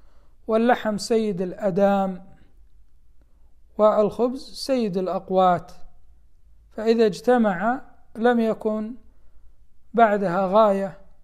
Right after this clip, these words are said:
هذا ما قاله ابن القيم رحمه الله في كتاب زاد المعاد في هدي خير العباد، قال: "أرجو به أن ينفع الطلاب والأجر والقبول والثواب"،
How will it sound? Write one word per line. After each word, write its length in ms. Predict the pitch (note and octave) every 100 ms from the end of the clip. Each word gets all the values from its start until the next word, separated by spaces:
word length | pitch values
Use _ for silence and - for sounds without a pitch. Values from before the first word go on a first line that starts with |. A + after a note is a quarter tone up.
| - - - - - - - -
هذا 280 | A#3 A3+
ما 140 | G#3+ G#3
قاله 340 | G#3 A3 G3+
ابن 180 | F#3 F#3
القيم 440 | F#3 G3 A3 G3+
رحمه 400 | F#3 F3 G#3 F3+
الله 200 | F3 G3+
في 120 | F#3 F3
كتاب 520 | F3 G3 G#3 F3+ - - - _ _ - _ -
زاد 420 | E3 G#3 A3 F3+
المعاد 600 | F#3 F3+ E3 G3 G#3 E3
في 200 | F#3 E3
هدي 260 | G3 F#3
خير 220 | E3 F#3+ F#3
العباد، 640 | F3 E3 F3+ F#3+ G3 F3+ - - - - - - - _ _
قال: 300 | A3+ B3+ C4 - - - -
"أرجو 480 | B3 B3 F3+ G#3+ G3+
به 420 | A3+ F#3+ G#3 G#3+
أن 100 | G3+
ينفع 440 | A3 A3 G3 F3+
الطلاب 880 | G3 - F#3 F#3 G3 G#3+ G3 G3+ G3+ - -
والأجر 640 | G3 G3 G3+ A3 F#3 F#3
والقبول 840 | F3 F3+ E3+ E3+ F3+ E3+ G#3+ G#3+
والثواب"، 840 | G3+ G#3 A3+ - F#3 F3 D#3 C#3